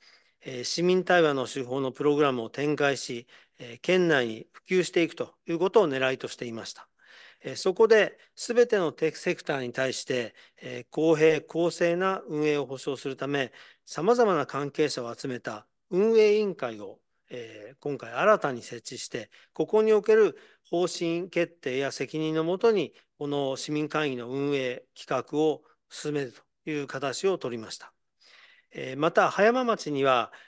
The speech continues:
えー、地球環境戦略研究機関、アイジェスが立地しております。そこで、アイジェスが開発した一点五度Cライフスタイルチャレンジという、えー、身近なところで脱炭素に向けた行動にチャレンジすると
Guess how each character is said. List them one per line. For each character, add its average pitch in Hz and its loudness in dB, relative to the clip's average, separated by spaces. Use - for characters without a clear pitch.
え 135 -16
ー、 - -20
地 - -8
球 190 0
環 180 0
境 143 0
戦 160 0
略 170 2
研 160 -2
究 147 -6
機 - -18
関、 113 -16
ア 170 0
イ 208 4
ジ 170 2
ェ - 4
ス - -8
が 107 -16
立 113 -12
地 - -12
し - -8
て 139 -6
お 120 -6
り 110 -10
ま 107 -12
す。 - -16
そ - -2
こ 202 2
で、 196 4
ア 190 4
イ 226 4
ジ 202 -6
ェ - -4
ス - -4
が 139 -4
開 143 -2
発 131 -8
し - -10
た 135 -2
一 208 -4
点 147 0
五 139 0
度 165 2
C 151 -2
ラ 131 0
イ 160 2
フ 165 -4
ス - -6
タ 175 2
イ 175 4
ル 170 2
チ - -6
ャ 165 0
レ 165 2
ン 135 -4
ジ 113 -12
と 113 -14
い 110 -12
う、 110 -20
え 117 -14
ー、 - -14
身 139 -6
近 208 2
な 208 2
と 208 4
こ 202 6
ろ 202 4
で 135 -4
脱 113 -10
炭 175 2
素 147 -4
に 131 -4
向 120 -8
け 123 -12
た 113 -12
行 127 -8
動 123 -8
に 120 -10
チ - -10
ャ 151 -6
レ 170 2
ン 143 -2
ジ 117 -10
す - -16
る 107 -20
と - -20